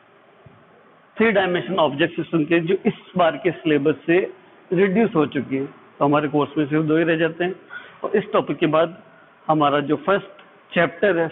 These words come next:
first unit का कौन सा electrostatics, वो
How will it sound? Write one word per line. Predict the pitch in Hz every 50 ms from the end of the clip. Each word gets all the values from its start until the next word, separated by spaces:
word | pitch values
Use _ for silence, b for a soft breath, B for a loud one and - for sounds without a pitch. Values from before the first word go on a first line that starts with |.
| -
first | 220 226 196 - 214
unit | 190 185 170 143 160 139
का | 156 151
कौन | 139 - 160 165 165
सा | 160 185 185 196 156 - - - - _ _ _ -
electrostatics, | 160 156 147 143 - - - 190 165 - - - 175 165 185 180 - - - - _ - B B B B - 170
वो | 175